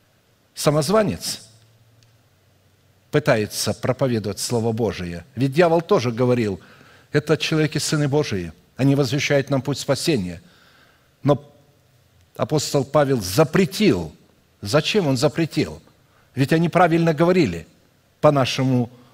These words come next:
пониманию. Они говорили правду. «Сии человеки, рабы Бога Всевышнего, они возвещают нам путь спасения». Он запретил им, потому что возвещать правду Божию может только праведник,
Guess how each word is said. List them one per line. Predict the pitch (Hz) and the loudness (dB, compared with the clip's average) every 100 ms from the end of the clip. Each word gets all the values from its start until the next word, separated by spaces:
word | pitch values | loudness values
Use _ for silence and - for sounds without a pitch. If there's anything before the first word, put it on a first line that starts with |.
| _ | _
пониманию. | 147 139 170 175 113 127 | 2 2 4 2 4 2
Они | 156 | 2
говорили | 147 160 170 | 4 4 4
правду. | - 190 180 107 107 92 | 4 2 2 0 -6 -6
«Сии | - 156 196 | -2 0 0
человеки, | - 180 156 165 - | 2 2 4 4 2
рабы | 147 151 175 | 2 4 4
Бога | 180 156 | 2 0
Всевышнего, | - 180 156 170 160 147 | -2 0 0 -2 -2 0
они | 160 | 0
возвещают | 151 147 147 156 151 147 | 0 -2 -2 0 0 -2
нам | 135 | -4
путь | 151 | -4
спасения». | - 147 - 143 110 - - - | -4 -4 -2 -2 -4 -8 -8 0
Он | 143 151 | 2 4
запретил | 180 180 208 247 208 101 | 4 4 0 0 2 0
им, | 85 - - - _ _ _ _ _ _ - | -4 -12 -20 -20 _ _ _ _ _ _ 0
потому | 135 135 143 | 2 2 0
что | - 147 131 113 - - _ | 0 0 2 0 -4 -18 _
возвещать | 104 131 117 143 - 160 - | 0 0 2 0 2 2 2
правду | 151 127 117 | 0 2 0
Божию | 110 165 113 127 | 0 0 0 0
может | 131 123 - | 0 -2 -4
только | 120 127 | -2 -2
праведник, | 117 131 123 113 101 95 - | 0 2 0 -2 -6 -8 -12